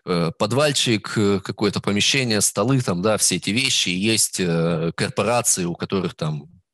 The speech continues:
свои какие-то башни и, и тысячи людей работают. Куда идти работать? А, разным людям подходит разное. На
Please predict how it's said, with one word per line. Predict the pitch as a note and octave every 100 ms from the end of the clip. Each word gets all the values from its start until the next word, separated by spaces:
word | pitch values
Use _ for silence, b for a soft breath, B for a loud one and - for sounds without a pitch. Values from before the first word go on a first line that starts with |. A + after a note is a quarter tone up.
| _ -
свои | - F#2+ F2+
какие-то | F#2 G2 F#2+
башни | F2 A#2+ - - F#2+ F2+
и, | F#2 F#2 G2+ G#2 G2 F#2+ F2
и |
тысячи | - - - F#2
людей | F2+ F#2 -
работают. | F#2 F#2+ - -
Куда | A2+ B2+
идти | - A#2+
работать? | B2 D#3+ D#3+ F#2+ B B B B -
А, | F#2+ F#2+ F#2 F#2 F#2 - _ _ _ _ _ _ _ _ _ _ _ _ _ _ _ _ _ _
разным | A#2+ B2+ D#3 C#3 C3+
людям | E3 F#3 D3+ C3 - _ _ _ _ _
подходит | - - D#3 B2 G#2+
разное. | G2+ F2+ E2 - _ _ _ _ _ _
На | - A#2+ B2+